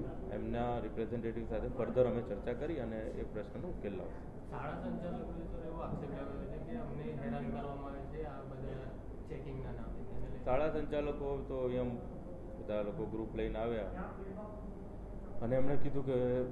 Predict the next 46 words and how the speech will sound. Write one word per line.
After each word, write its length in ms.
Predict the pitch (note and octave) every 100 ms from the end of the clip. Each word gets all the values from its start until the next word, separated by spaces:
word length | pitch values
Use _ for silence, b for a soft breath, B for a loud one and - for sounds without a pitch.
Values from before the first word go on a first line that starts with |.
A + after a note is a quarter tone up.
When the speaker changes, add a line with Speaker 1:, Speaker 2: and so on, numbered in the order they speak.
| - G#2 G#2+ G#2+ A2+ -
Speaker 1:
કોર્પોરેશન 640 | B2 A#2+ B2 B2+ A#2+ C3
દ્વારા 240 | A#2+ A#2 A#2
હેરાનગતિ 360 | G#2+ A2+ A#2
કરવામાં 360 | A2 A2 G#2 G#2
આવે 80 | A2+
છે. 40 |
એટલે 120 | C#3+
મેં 100 | D3+
એમને 180 | D3 D3+
સમજ 340 | C#3+ A#2+ C3+ C3+
આપી 200 | C3 D3
છે 120 | D#3
કે 80 | C3
આ 100 | A#2+
હેરાનગતિ 460 | G#2+ B2 B2 B2+
નથી, 300 | B2+ B2 C3
આ 60 | B2
ચેકિંગમાં 640 | A#2 G#2+ - B2 A#2+ A#2
પાંચ 180 | A2 A2
દસ 160 | A#2+ A#2+
માણસોની 420 | A2 A#2 - A#2
ટીમ 260 | A2+ A2+ A#2
આવે 180 | B2+
તો 240 | C#3+ D#3 C3+
it 100 | B2
is 120 | B2+ B2
for 100 | A#2+
you 180 | G#2 B2+ B2
only, 440 | B2 - - -
એ 100 | A2+
એમના 280 | G#2+ G#2+ A2+
બેનિફિટ 440 | A2 A2+ A2+ A#2+
માટે 260 | A#2 A2+ A#2+
છે, 240 | B2+ A#2+
ચેક 220 | A2+ A2
કરીને 280 | A#2+ A#2 A#2+
સિસ્ટમને, 680 | B2 A#2 - B2+ B2 A#2+ B2
એમની 220 | A#2 A2
સ્કૂલને 460 | G#2+ - A#2+ A#2+ B2
સ્ટ્રીમલાઇન 560 | A#2+ - A#2 A#2 B2+ B2+
કરવાનો 320 | A#2 A2+ A2+
પ્રશ્ન 340 | G#2 - A2
છે. 140 | G#2 C3+ - - - -
અમારે 240 | G#2+ A2+
કંઈ 140 | A#2
સ્કૂલને 440 | A#2 - G#2+ A2